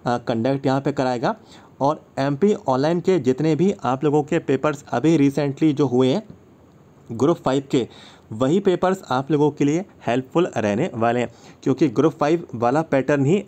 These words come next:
एमपी ऑनलाइन यहाँ पे फॉलो करेगा और उन्हीं तरीके के क्वेश्चंस की आप लोग यहाँ पे प्रैक्टिस करें। तो मैंने आपको बताया भी था कि मेरे पास, अ, दो हज़ार इक्कीस के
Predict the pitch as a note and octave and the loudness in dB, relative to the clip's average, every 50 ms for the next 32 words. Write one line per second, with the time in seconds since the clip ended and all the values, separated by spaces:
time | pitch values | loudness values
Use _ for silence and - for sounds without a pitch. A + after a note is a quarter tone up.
0 | - C3 C3 C3 C3 E3 D3+ C#3+ C3 B2+ C#3 C#3+ C#3+ C#3 C3+ B2+ - D#3 D3+ C#3 | -4 -2 -2 0 2 2 2 2 2 2 2 2 2 2 0 0 0 -2 -2 0
1 | - A#2 A2+ C#3 C3+ - B2+ A#2+ A#2+ A2+ E3+ G#3+ - - - - - - - - | 0 0 0 0 -2 -2 -2 0 0 -2 -2 -4 -6 -10 -20 -20 -20 -20 -20 -8
2 | - B2+ B2 C3 C3 - - _ - - B2 C#3 E3 E3+ - - D3 C#3+ C#3+ C#3+ | -4 -2 0 0 0 -2 -6 _ -6 -2 0 2 0 0 0 0 0 0 0 0
3 | D#3 C#3+ D#3+ D3+ - C3+ A#2+ - D3+ C#3 C3+ - - - A#2 A#2 A2 - C#3 B2+ | -2 -4 -2 -2 -2 -2 -2 -2 -4 -4 -4 -4 -4 -4 -2 -2 -2 -2 -2 0
4 | A#2+ A#2 A2+ A2 - D3+ C3+ - B2 A#2+ A2+ - D#3 - - C#3+ A#2+ D#3 A3 - | 0 -2 -2 -2 -2 -4 -2 -2 -2 -4 -2 -4 -6 -4 -2 -2 -2 -2 -4 -6
5 | - - - - - - - - D3 D3 - A#2+ A#2 A#2+ B2+ D3 D#3 D3+ - - | -10 -20 -20 -20 -20 -10 -4 -2 -2 -2 0 -2 -2 -2 0 0 -2 -2 0 0
6 | F3 E3+ C#3+ G#2+ G#2 A2 G#2+ C3+ C3+ C#3+ D3 C#3+ D3 C#3+ - D#3+ F#3+ G3+ - C#3+ | 2 2 2 0 0 -2 0 0 0 0 0 0 -2 0 0 -2 -2 -2 -2 -2
7 | B2+ C3 C3 C3 C3 D3 D3+ D#3 - - - A#2 A2 G#2 G#2 A#2 B2 B2+ B2 C#3 | 0 0 0 0 0 -2 -2 -2 -4 -6 -6 -4 -2 0 2 2 2 2 2 2
8 | D3 D#3 - - B2 A#2+ - D#3+ E3+ E3 - - E3+ G#3 | 0 0 -2 -4 -4 -2 2 2 2 2 2 0 -2 -2